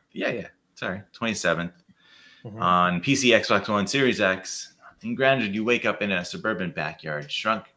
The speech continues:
Speaker 1: to the size of an ant. You hear the voice of a mysterious robot named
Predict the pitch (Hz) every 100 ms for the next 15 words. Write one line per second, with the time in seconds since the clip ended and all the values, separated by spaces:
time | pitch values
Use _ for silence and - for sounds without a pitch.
0 | _ - 80 80 - 87 90 85 78 78
1 | 78 - _ _ _ _ _ _ _ -
2 | 104 120 107 120 117 101 92 92 - 117
3 | 117 101 104 92 87 90 90 90 87